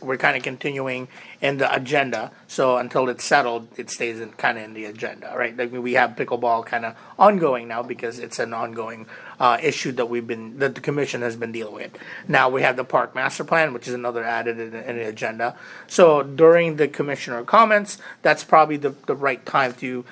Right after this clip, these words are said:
put in any items that you'd like to be put on the agenda for the next meeting,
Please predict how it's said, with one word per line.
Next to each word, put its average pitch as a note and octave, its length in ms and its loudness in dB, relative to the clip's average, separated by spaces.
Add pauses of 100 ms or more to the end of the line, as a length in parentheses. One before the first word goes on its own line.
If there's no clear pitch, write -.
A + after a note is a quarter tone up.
(140)
put D3 140 2
in C3 160 -2
any C3+ 280 -4
items C3 380 -2
that C3 80 -10
you'd B2+ 200 -10
like E3+ 240 2
to - 80 -6
be C3+ 120 -8
put B2 200 -6
on A2+ 80 -10
the A2+ 100 -12
agenda A2+ 420 -6
for A#2 180 -6
the A2+ 60 -10
next A2+ 260 -8
meeting, F3+ 340 0